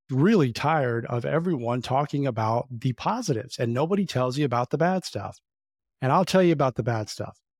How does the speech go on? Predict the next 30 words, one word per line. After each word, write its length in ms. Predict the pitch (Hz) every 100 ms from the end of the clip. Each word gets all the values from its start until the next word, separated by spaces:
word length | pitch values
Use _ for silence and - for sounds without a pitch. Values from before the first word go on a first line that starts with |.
| _ -
Book 200 | 165 180
a 80 |
fifteen-minute 640 | - 165 - 156 143 135 -
call 240 | 135 127
with 120 | 120
me. 120 | 131 117
I 80 |
say 220 | 107 131 123
it 80 | 120
all 180 | 113
the 80 | 117
time, 380 | - 117 113 110
and 100 | 113
I 100 | 127
will 120 | 123
tell 240 | 113 135 123
you 160 | 117
all 220 | 113 127 127
of 80 |
my 140 | 117 101
horror 360 | - 147 123
stories 460 | 104 - 101 107 110
that 100 | 110
have 140 | 107
happened 340 | 117 117 - 110
in 80 | 107
the 80 |
real 240 | 104 117 113
estate 320 | - 110 -
business. 460 | 110 98 - -